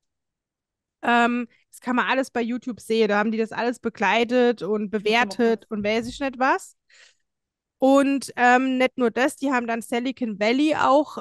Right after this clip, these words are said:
Speaker 1: äh, gebaut. Das heißt, die haben
Speaker 2: Ja.
Speaker 1: dort ihre eigene Fabrik, ihre eigene, ach, Mitarbeiter, Azubis, B-A-Studenten, weil die machen dort Produktentwicklung, Werbung, alles Mögliche. Die haben, ähm, also nicht nur ihre eigene Koch- und Back-,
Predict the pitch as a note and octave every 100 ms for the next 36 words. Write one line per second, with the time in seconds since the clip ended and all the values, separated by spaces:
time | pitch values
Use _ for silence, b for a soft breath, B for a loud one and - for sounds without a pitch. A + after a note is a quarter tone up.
0 | - B3+ B3+ C4 A3+ A#3+ C4 E4 E4 A#3+
1 | A#3+ A#3+ B3 - B3+ A#3 A3+ A3+ A3 G#3
2 | A#3 C4 C4 - A3+ - C#4 - - G#3
3 | E3+ G#3+ A3+ B3 A#3 A#3 - G#3 - A#3+
4 | C4 B3 A3+ A#3 A#3+ A3 - B3+ C4 A#3
5 | B3 A#3 - G#3+ F3+ A3 B3+ - A3+ A3+
6 | A#3 A#3+ G#3+ G#3+ G#3+ G#3+ A3 A3 B3 A3
7 | G#3 - G#3 B3 - A#3+ A3 A#3+ _ A#3+
8 | A#3 G3+ G#3+ A3+ A#3 B3 G#3+ G#3+ A#3+ -
9 | A#3+ C#4 D#4+ C#4+ D#4+ F4+ - b b b
10 | _ A#3+ A#3+ A#3+ B3+ B3+ A#3+ - G#3 A3
11 | A3+ A#3 A3+ _ A3+ A3+ A3+ A#3 - B3+
12 | C4 B3 A#3 A3+ - G3 A3 A#3+ A3+ -
13 | A#3+ A#3+ G3+ G3 - G#3+ _ _